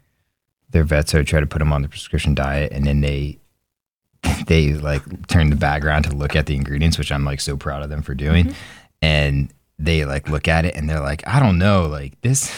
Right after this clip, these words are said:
Speaker 1: <laughs> this doesn't
Speaker 2: Looks
Speaker 1: seem right."
Speaker 2: kinda
Speaker 1: And the vet,
Speaker 2: sketchy.
Speaker 1: the vets, you can't, I mean, this isn't recorded, but the vets just kinda shrug, like,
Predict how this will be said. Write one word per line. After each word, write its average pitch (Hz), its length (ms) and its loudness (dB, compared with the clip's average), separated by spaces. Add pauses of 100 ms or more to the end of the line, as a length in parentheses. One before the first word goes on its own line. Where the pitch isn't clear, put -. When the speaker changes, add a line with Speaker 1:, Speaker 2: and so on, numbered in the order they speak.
(120)
Speaker 1:
<laughs> - 40 -16
this 156 280 2
doesn't 107 260 0
Speaker 2:
Looks - 120 2
Speaker 1:
seem 98 340 0
right." 95 320 0 (160)
Speaker 2:
kinda - 200 -4
Speaker 1:
And 120 80 2
the 110 80 2
vet, - 140 2 (120)
Speaker 2:
sketchy. 165 160 -8 (180)
Speaker 1:
the 98 80 -2
vets, 95 400 0
you 87 100 0
can't, 80 240 0
I - 40 0
mean, 78 240 -2
this 85 160 0
isn't 80 160 -4
recorded, 73 340 -2
but 76 100 -4
the 80 60 -4
vets 80 240 -2
just 80 160 -6
kinda 82 200 -2
shrug, 80 460 -2
like, 76 220 -6